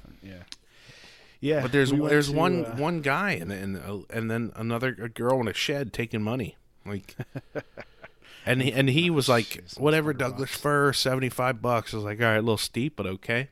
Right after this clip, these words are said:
Speaker 2: And then when I went to pay, she was like ninety-three or ninety-four, and by then, you know what, you can't, what am I gonna haggle with her? Like, all right, what,
Speaker 1: Yeah,
Speaker 2: whatever.
Speaker 1: right. <laughs>
Speaker 2: I already
Speaker 1: So
Speaker 2: cut
Speaker 1: why was it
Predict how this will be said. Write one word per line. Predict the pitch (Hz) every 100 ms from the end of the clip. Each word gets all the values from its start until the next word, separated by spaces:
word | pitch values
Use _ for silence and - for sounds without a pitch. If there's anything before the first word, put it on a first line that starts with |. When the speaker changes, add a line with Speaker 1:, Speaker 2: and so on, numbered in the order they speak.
| - - - - - - -
Speaker 2:
And | 131
then | 127
when | 135
I |
went | 135 -
to | -
pay, | - 127 117
she | -
was | 127
like | 127
ninety-three | 123 107 120 127 120 - - 110 120
or | 113
ninety-four, | 98 110 104 104 98 107 107
and | 107 95
by | 113 117
then, | 120 113 107 - - - - -
you | 110
know | 104
what, | 98 - 98
you |
can't, | 98 110 90 -
what | -
am | 92
I | 80
gonna | 87
haggle | 95 92 104 98
with | 90
her? | 107 104
Like, | 85 -
all | 104
right, | -
what, | 117 143
Speaker 1:
Yeah, | 131 110
Speaker 2:
whatever. | 117
Speaker 1:
right. | 120 117 -
<laughs> | - 127 - - - - - _ - - - -
Speaker 2:
I | 98
already | 117
Speaker 1:
So | 135
Speaker 2:
cut | 120
Speaker 1:
why | 127
was |
it | 104